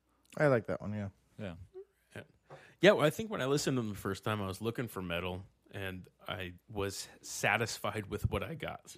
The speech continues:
Speaker 2: Yeah.
Speaker 3: You know?
Speaker 2: <laughs>
Speaker 3: I was like, "Oh, that wasn't metal, but that was cool as shit."
Speaker 2: <laughs> Yeah.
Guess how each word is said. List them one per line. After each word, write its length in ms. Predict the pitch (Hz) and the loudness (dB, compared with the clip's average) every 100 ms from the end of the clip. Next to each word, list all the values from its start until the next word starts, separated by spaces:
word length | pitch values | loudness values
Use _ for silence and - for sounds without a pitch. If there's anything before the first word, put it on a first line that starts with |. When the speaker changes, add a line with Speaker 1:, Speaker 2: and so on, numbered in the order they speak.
| - | -8
Speaker 2:
Yeah. 160 | 196 175 | -6 -2
Speaker 3:
You 60 | 101 | 2
know? 220 | 202 - | 2 2
Speaker 2:
<laughs> 20 | |
Speaker 3:
I 1000 | 185 185 - 185 - 190 - - _ - | 0 -2 -2 -2 -2 -6 -6 -10 _ -4
was 60 | 104 | -2
like, 160 | 95 - | 2 10
"Oh, 200 | 226 117 | 10 10
that 120 | 110 | 8
wasn't 280 | 139 131 113 | 6 6 2
metal, 260 | 143 165 | 2 2
but 160 | - - | -2 -2
that 100 | 113 | -2
was 140 | 107 | -4
cool 320 | - - 120 127 | -6 -2 0 0
as 60 | |
shit." 300 | - 185 - - | 0 -2 -4 -10
Speaker 2:
<laughs> 40 | 165 - 160 160 - 135 135 - 113 - | -12 -10 -6 -6 -6 -10 -10 -16 -18 -16
Yeah. 100 | 73 | -18